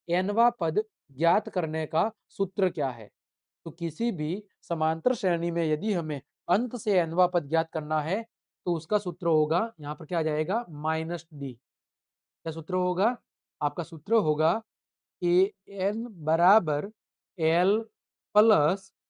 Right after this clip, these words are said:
एन माइनस वन गुणा माइनस डी।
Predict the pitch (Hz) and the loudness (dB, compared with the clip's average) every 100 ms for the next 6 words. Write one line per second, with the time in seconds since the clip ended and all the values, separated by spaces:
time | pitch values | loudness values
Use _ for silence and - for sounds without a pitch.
0 | _ _ 175 170 180 214 220 165 156 165 | _ _ -2 0 2 -2 -4 0 0 0
1 | 160 160 - 139 160 190 214 233 _ _ | -4 -6 -8 -2 0 0 -2 -6 _ _
2 | _ 143 151 196 185 151 165 202 _ - | _ -8 0 2 2 2 0 -4 _ -16
3 | 147 156 151 156 175 240 _ _ 156 - | -6 -2 -2 -2 -4 -6 _ _ -16 -4
4 | 175 | -2